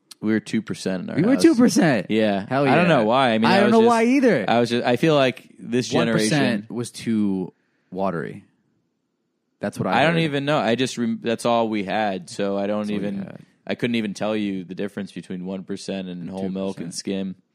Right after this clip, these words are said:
Speaker 1: Skim is, like, healthier, right?
Speaker 2: I, I don't
Speaker 1: Or
Speaker 2: kn-,
Speaker 1: theoretically it
Speaker 2: I don't
Speaker 1: was.
Speaker 2: even know.
Speaker 1: But it's so crazy how fast health, like, health stuff and that, that kind of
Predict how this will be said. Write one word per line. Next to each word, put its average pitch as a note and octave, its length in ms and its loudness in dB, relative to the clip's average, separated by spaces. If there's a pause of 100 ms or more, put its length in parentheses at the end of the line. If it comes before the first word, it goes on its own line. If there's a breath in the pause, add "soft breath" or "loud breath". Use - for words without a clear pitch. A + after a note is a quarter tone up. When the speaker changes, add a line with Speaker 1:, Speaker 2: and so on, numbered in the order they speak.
(260)
Speaker 1:
Skim B2+ 300 -2
is, G#2 100 -4
like, F#2+ 160 -4
healthier, G#2 420 -4
right? G2 240 -4 (280)
Speaker 2:
I, B2 200 -4
I A2 120 -4
don't A2+ 100 2
Speaker 1:
Or A2+ 80 2
Speaker 2:
kn-, F#2 80 -8
Speaker 1:
theoretically A2 500 0
it F#2+ 40 4
Speaker 2:
I F#2 40 2
don't F#2+ 120 4
Speaker 1:
was. G#2+ 140 0
Speaker 2:
even - 100 -6
know. D3 180 -2 (160)
Speaker 1:
But A2+ 100 2
it's A#2+ 100 0
so E3+ 100 6
crazy C3 380 2
how G#2 240 4
fast G2+ 420 0
health, G2 360 0
like, F#2 160 -4
health - 300 -4
stuff G2+ 340 -4
and G2 280 -4
that, F#2+ 260 -6
that G2+ 220 -6
kind G2+ 200 -4
of F#2 140 -6